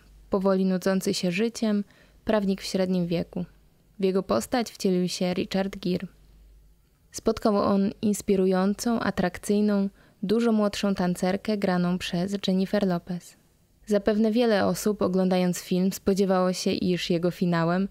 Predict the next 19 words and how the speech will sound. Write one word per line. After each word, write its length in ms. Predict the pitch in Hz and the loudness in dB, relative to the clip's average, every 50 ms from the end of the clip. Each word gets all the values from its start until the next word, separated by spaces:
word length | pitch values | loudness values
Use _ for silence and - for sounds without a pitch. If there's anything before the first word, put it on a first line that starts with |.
| - - - - - - - | -6 -16 -20 -20 -20 -10 -2
będzie 420 | 196 190 185 190 180 196 190 185 185 | 0 2 2 2 2 2 2 2 4
romans 400 | 208 214 214 196 180 180 - - | 4 4 4 2 2 0 -2 -2
tych 180 | - 175 180 | -4 -4 -4
dwojga. 520 | 175 185 196 196 185 180 175 - 175 180 180 - - - - - - - - - - - _ _ _ _ _ _ _ _ _ _ _ _ _ _ _ _ - | -4 -2 -2 0 0 0 -2 -2 -4 -6 -6 -8 -12 -20 -20 -20 -20 -20 -20 -20 -20 -20 _ _ _ _ _ _ _ _ _ _ _ _ _ _ _ _ -4
Producenci 840 | - 196 196 185 196 190 - - 240 226 214 202 - - 190 185 - - - - - - - - | 0 0 2 2 0 -2 0 0 2 2 2 0 -2 -4 -4 -4 -6 -10 -20 -20 -20 -20 -10 -2
zaproponowali 720 | - 202 202 214 202 - 208 208 202 196 220 226 226 220 | -2 0 2 2 0 2 2 0 2 2 2 2 2 2
jednak 360 | 220 208 196 196 190 180 190 | 2 2 2 2 0 0 -2
widzom 560 | 185 202 214 208 - - 214 208 202 202 202 | 0 -2 -2 -2 0 0 0 0 2 0 0
zupełnie 480 | 190 196 220 208 - 233 226 226 220 208 | 0 -2 -2 0 0 0 2 2 2 0
inne 340 | - 214 202 190 180 170 170 | 0 0 2 2 2 0 0
rozwiązanie. 800 | 180 180 170 - - 180 180 175 175 180 175 175 175 175 175 175 - _ _ _ _ - _ _ _ _ _ _ _ _ _ _ _ _ _ _ - | -2 -4 -4 -4 -4 -2 -2 0 -2 -2 -2 -2 -2 -4 -6 -8 -10 _ _ _ _ -20 _ _ _ _ _ _ _ _ _ _ _ _ _ _ -4
Nagle 560 | 190 175 170 170 170 185 185 190 202 208 220 214 | -2 0 0 0 0 0 0 0 0 0 -2 0
w 80 | 196 | 0
jednej 340 | 196 208 202 196 208 208 202 | 2 2 2 2 2 0 0
z 80 | - - | -2 0
końcowych 520 | - 190 190 - 214 208 214 214 202 - | 0 0 0 0 0 0 0 0 -2 -4
scen 500 | - - - - 190 190 208 220 233 226 | -12 -12 -6 -2 -2 0 0 0 0 0
widzimy 380 | 202 208 190 190 196 196 190 180 | 0 -2 0 0 2 0 0 0
bohatera, 640 | 185 180 170 180 180 - - 185 185 190 190 202 | 0 -2 -2 -2 -4 -2 -2 -2 0 0 -2 -2